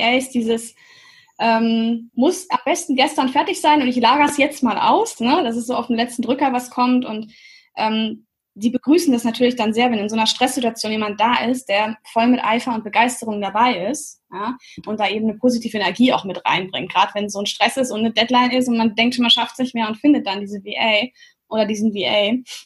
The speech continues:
der oder die halt, ähm, wirklich das Ganze nochmal irgendwie rettet in die Richtung. Und, ähm, das ist einfach, das macht dann Spaß, weil die sind auch oft interessiert an dem Menschen,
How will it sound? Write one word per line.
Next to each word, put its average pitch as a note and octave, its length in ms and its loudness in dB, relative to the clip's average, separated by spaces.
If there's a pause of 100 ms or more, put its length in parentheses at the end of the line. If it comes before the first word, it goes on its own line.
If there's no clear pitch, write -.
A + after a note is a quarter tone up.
der G#3+ 280 0
oder G#3 120 0
die G#3+ 220 -4
halt, G#3+ 300 0 (100)
ähm, A2 340 -8 (460)
wirklich A3+ 540 0 (200)
das A3 180 0
Ganze A3+ 220 2
nochmal A3 220 2
irgendwie G#3 260 -4
rettet A3 300 0
in G3 120 -4
die F#3 80 -4
Richtung. G#3 560 -2 (540)
Und, G#3+ 440 0
ähm, G3+ 540 -4
das G#3+ 160 -12
ist B3 140 -4
einfach, A3+ 640 0 (120)
das - 100 -18
macht A#3 240 0
dann G#3+ 120 -2
Spaß, G#3+ 420 0
weil G3 260 -4
die G#3 120 -6
sind B3+ 220 2
auch A3+ 280 0
oft A#3 280 2
interessiert G#3 500 -4
an G3 140 -6
dem F#3+ 260 -8
Menschen, G#3 600 -2